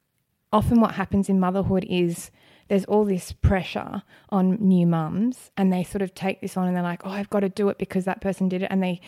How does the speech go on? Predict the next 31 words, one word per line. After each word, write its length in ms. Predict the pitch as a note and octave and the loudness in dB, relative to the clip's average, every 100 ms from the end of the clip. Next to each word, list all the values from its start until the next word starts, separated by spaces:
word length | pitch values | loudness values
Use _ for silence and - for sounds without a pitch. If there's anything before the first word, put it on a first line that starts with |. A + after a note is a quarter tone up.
| - - - | -20 -20 -2
you 100 | G#3 | 2
know, 100 | F#3+ | 2
they 120 | F#3 | 2
get 200 | G3 F#3+ | -2 -6
quite 260 | - G3 - | -4 -4 -2
sort 180 | - G3 | -2 -2
of, 100 | F#3 | 0
I 80 | G#3+ | 2
wouldn't 220 | C4 B3+ | 2 2
say 160 | G#3 | -2
selfish, 540 | F3 - G3+ G3+ A3+ - | -2 0 0 0 -4 -2
but 200 | F#3 - | -4 -4
they're 140 | F#3+ | -2
like, 160 | F#3 F3 | -2 -4
"I've 220 | F#3+ G3+ | -4 -2
gotta 200 | F#3+ G3 | 0 0
do 260 | F3+ F#3 F#3 | 0 -2 -2
this." 200 | F3+ - | -2 -4
And, 120 | F3+ | -2
you 80 | F3 | 0
know, 140 | E3+ | -2
they 200 | E3+ F#3+ | -2 0
might 180 | F#3+ F3 | 0 0
be 80 | E3+ | -4
the 120 | E3+ | -6
ones 240 | E3+ F3 F3+ | -4 -4 -4
at 80 | |
home 200 | D#3 F3 | -4 -2
initially. 460 | E3+ E3+ - F3 E3+ | -2 -2 -4 -4 -2
And 100 | E3+ | -2
then, 200 | E3+ F3 | -2 -4